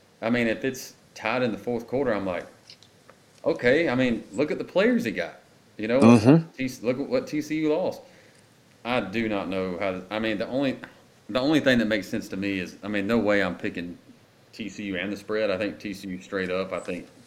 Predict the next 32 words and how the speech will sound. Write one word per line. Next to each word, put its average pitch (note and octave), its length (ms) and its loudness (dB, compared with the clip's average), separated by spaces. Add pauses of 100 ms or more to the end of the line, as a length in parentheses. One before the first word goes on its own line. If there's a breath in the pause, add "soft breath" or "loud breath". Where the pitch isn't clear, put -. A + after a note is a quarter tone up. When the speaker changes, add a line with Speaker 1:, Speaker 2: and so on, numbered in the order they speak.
(640)
Speaker 1:
Colorado F2+ 460 -4
covers. F#2 440 -6
It - 360 -18
might B2 160 2
only G2 160 -4
be F#2 120 -4
seventeen. F#2+ 580 -6
I F2 60 -14
think G2 160 -8
they - 80 -16
cover. - 340 -10 (580)
That's A2+ 180 -6
a - 40 -10
big G2+ 300 -6
spread F#2 500 -6 (320)
with G2+ 160 -8
the D#2+ 60 -18
players F#2+ 400 -4
he F2+ 140 -8
has. F2 320 -6
Again, G#2+ 380 -2 (520)
it B2+ 80 -6
could A#2 140 -6
be G#2 100 -4
an F2 120 -10 (160)
absolute G#2+ 500 -8
catastrophe. - 760 -10
They F2 100 -12
might F#2+ 260 -6
lose F#2 160 -8
by F2 160 -12
thirty, E2+ 360 -10